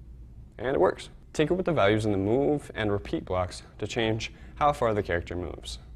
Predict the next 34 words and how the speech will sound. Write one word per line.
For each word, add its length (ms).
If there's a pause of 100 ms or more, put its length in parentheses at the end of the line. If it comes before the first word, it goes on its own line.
(680)
Now 120
it's 100
your 100
turn. 200 (560)
First, 360
use 220
the 140
next 260
costume, 500 (280)
move, 520 (120)
and 100
repeat 300
blocks 460
to 100
make 160
your 80
character 300
walk. 500 (640)
Then 120
make 140
a 80
copy 320
of 80
this 160
code 200
and 120
modify 480
it 100
to 100
make 140
the 60
character 280
move 300 (380)
left 400